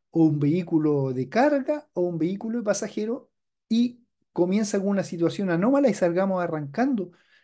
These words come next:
Nosotros somos los últimos que debemos, debemos, eh, desabordar el buque. ¿Mm? Ser los últimos, mire, justo,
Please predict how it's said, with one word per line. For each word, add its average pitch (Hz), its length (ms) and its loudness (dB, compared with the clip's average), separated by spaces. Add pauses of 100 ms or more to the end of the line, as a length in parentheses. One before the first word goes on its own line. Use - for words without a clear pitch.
Nosotros 208 380 -6
somos 202 220 -4
los 143 140 -8
últimos 208 520 -6
que - 100 -6
debemos, 165 600 -4 (680)
debemos, 143 720 -2 (160)
eh, 127 420 -6 (680)
desabordar 151 580 -2
el 131 120 -2
buque. 135 420 -4 (400)
¿Mm? 165 200 -6 (1200)
Ser - 320 0
los 220 300 -2
últimos, 269 460 0
mire, 240 200 2
justo, 240 540 -2